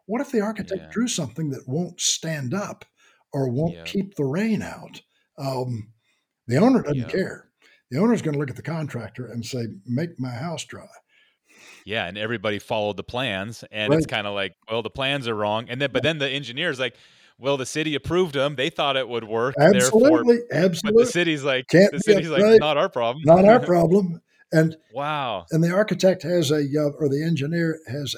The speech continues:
Speaker 1: a limitation of liability embedded in their, in their contract. Uh,
Speaker 2: Oh.
Speaker 1: "My liability is limited to the, to the fee I charged. Go get it from somebody else." And then the
Speaker 2: Yeah.
Speaker 1: owner is, in that circumstance,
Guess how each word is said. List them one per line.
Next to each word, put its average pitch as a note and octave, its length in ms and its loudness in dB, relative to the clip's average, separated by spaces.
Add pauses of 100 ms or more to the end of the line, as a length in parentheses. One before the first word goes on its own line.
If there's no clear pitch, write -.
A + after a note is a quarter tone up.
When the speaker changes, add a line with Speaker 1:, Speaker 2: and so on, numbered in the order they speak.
Speaker 1:
a C#3 120 0
limitation E3+ 680 -2
of A#2+ 80 -6
liability C#3+ 640 -6
embedded C#3 320 -8
in C#3 100 -8
their, C#3 200 -8 (120)
in C3 80 -8
their C#3+ 100 -8
contract. - 560 -14 (380)
Uh, C#3+ 100 -2 (280)
Speaker 2:
Oh. F#2 260 -14
Speaker 1:
"My G3 80 0
liability F3+ 500 4
is C3 120 0
limited F3+ 380 0
to D3+ 80 -4
the, E3 260 0
to E3 80 -6
the D#3 100 -4
fee C#4 240 -2
I - 140 -6
charged. - 500 -12 (380)
Go F#3+ 120 -2
get G#3 180 2
it G#3+ 100 0
from D#3 180 -4
somebody E3 400 -2
else." - 420 -8 (420)
And C#3 160 -2
then G#3+ 180 4
the D3+ 80 -6
Speaker 2:
Yeah. C#3+ 140 0
Speaker 1:
owner D3+ 280 -2
is, B2+ 440 -4
in C3+ 140 -6
that F#3 180 -8
circumstance, C#3 680 -8